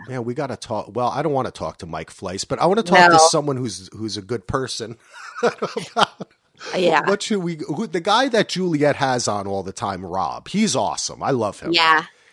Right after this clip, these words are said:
Speaker 2: Yeah,
Speaker 1: He's
Speaker 2: he's
Speaker 1: very
Speaker 2: cool.
Speaker 1: cool. Um,
Speaker 2: Yeah.
Speaker 1: all right. Well, before we go, I did wanna bring up a couple, one thing or a couple things from the page,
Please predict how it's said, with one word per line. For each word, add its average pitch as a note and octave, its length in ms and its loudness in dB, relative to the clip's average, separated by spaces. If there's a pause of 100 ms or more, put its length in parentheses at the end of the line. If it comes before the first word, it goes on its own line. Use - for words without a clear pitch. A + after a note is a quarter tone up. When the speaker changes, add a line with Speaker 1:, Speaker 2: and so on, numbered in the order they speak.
(100)
Speaker 2:
Yeah, E3 180 2
Speaker 1:
He's - 120 0
Speaker 2:
he's G3+ 100 0
Speaker 1:
very G3+ 180 0
Speaker 2:
cool. D#3+ 180 0
Speaker 1:
cool. C3 200 -12 (300)
Um, C#3+ 200 -4
Speaker 2:
Yeah. D3+ 220 0 (140)
Speaker 1:
all G3+ 120 -2
right. D#3 200 -2
Well, G#3 380 2
before A3 440 0
we A#3+ 160 0
go, G#2+ 640 0 (560)
I B2+ 140 2
did D3 380 -2
wanna F#3+ 300 0
bring C3 300 -4
up B2+ 180 -4
a - 40 -8
couple, - 460 -8
one C3 380 -4
thing B2+ 480 -6
or G#2 120 -6
a F#2+ 60 -8
couple D#3+ 320 -6
things A#2 320 -4
from G#2 180 -6
the F#2+ 80 -8
page, F#2 480 -8